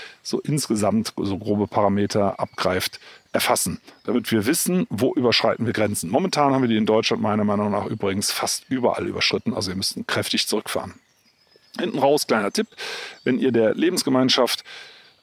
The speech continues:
äh, ein bisschen mehr Futter lassen wollt, den kleinen, kleinen Knilchen hier im Boden und dann letztendlich auch den großen, dann macht doch zum Beispiel so ein Aufkleber äh, bitte keine Werbung unverlangt einwerfen auf eurem Briefkasten.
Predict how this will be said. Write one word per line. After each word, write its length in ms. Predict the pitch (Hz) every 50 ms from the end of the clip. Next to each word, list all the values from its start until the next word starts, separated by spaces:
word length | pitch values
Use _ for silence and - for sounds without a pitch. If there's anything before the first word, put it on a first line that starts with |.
| -
äh, 40 | 123
ein 460 | 117 117 113 110 107 104 113 - -
bisschen 200 | 139 170 - 147
mehr 100 | 139 113
Futter 240 | - - 101 143 107
lassen 260 | 101 98 - - 117
wollt, 400 | 113 127 151 196 220 - - - - - _ _ _ -
den 100 | 127 117
kleinen, 260 | 117 123 127 135 120
kleinen 280 | - - 131 131 147 147
Knilchen 340 | - 151 151 156 156 - 160
hier 80 | 160
im 80 | 156 147
Boden 240 | 143 160 170 175 180
und 160 | - 120 117
dann 100 | 110 101
letztendlich 360 | 98 104 110 - 110 110 104 101
auch 80 | 98
den 140 | - 98 95
großen, 420 | 92 101 123 143 139 - 165 151 - - - - - - - - - _ _ _ _
dann 120 | - 92 98
macht 180 | 127 127 -
doch 40 | 123
zum 140 | - 113 110
Beispiel 220 | 107 104 - 113
so 80 | 107 107
ein 40 | 98
Aufkleber 720 | - 117 117 - - - 117 113 110 107 107 107 104 98 _ _ _ _ _ _ _ _ _ -
äh, 320 | - 104 95 98 95 98
bitte 160 | 104 120 - -
keine 260 | - 107 107 104 95
Werbung 260 | 98 101 113 110 110
unverlangt 600 | - 101 - 101 95 98 92 95 - - - - -
einwerfen 580 | - 113 107 98 92 - 95 95 - - 98 -
auf 140 | - - 127
eurem 220 | 117 98 90 90
Briefkasten. 640 | 90 98 95 - - - - - - - - -